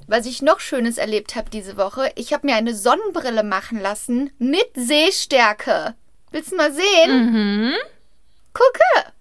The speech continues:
Speaker 2: Schön.
Speaker 1: Schön, ne?
Speaker 2: Ja.
Speaker 1: So klassisch, schwarz.
Speaker 2: Ä-, aber L-A-Style.
Speaker 1: Ja.
Speaker 2: Schon so
Speaker 1: Aber mit
Speaker 2: Hollywood-Style.
Speaker 1: aber mit Sehstärke.
Speaker 2: <laughs> Das ist so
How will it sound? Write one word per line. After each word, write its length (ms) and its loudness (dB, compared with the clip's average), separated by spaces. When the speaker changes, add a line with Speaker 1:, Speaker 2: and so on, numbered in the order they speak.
Speaker 2:
Schön. 1300 -2
Speaker 1:
Schön, 500 4
ne? 120 4
Speaker 2:
Ja. 680 -2
Speaker 1:
So 60 -2
klassisch, 1000 0
schwarz. 920 2
Speaker 2:
Ä-, 160 -6
aber 300 -4
L-A-Style. 1080 -2
Speaker 1:
Ja. 400 4
Speaker 2:
Schon 300 -4
so 80 -6
Speaker 1:
Aber 300 4
mit 140 2
Speaker 2:
Hollywood-Style. 580 -2
Speaker 1:
aber 240 2
mit 360 0
Sehstärke. 1300 -2
Speaker 2:
<laughs> 40 -18
Das 120 -10
ist 160 -14
so 120 -10